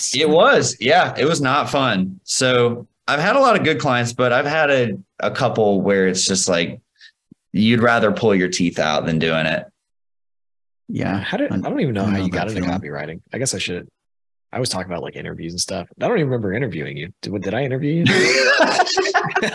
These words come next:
Speaker 3: Did
Speaker 1: I
Speaker 3: you
Speaker 1: feel
Speaker 3: just,
Speaker 1: like,
Speaker 3: or,
Speaker 1: yeah.
Speaker 3: I don't think I did.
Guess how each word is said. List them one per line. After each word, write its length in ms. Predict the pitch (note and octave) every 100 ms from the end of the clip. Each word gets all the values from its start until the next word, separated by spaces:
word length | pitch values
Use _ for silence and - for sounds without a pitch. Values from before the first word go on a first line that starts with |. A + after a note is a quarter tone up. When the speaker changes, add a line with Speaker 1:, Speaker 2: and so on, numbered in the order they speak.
| - - - - -
Speaker 3:
Did 120 | D3
Speaker 1:
I 60 |
Speaker 3:
you 60 | E3+
Speaker 1:
feel 80 | F#3+
Speaker 3:
just, 120 | F#3
Speaker 1:
like, 140 | D#3+ D#3 -
Speaker 3:
or, 100 | D3+ - _ _ _ _ -
Speaker 1:
yeah. 380 | C3 G#3 G#3+ G#3+ G3+
Speaker 3:
I 40 |
don't 100 | A#3
think 20 |
I 220 | A3 B3
did. 100 | B3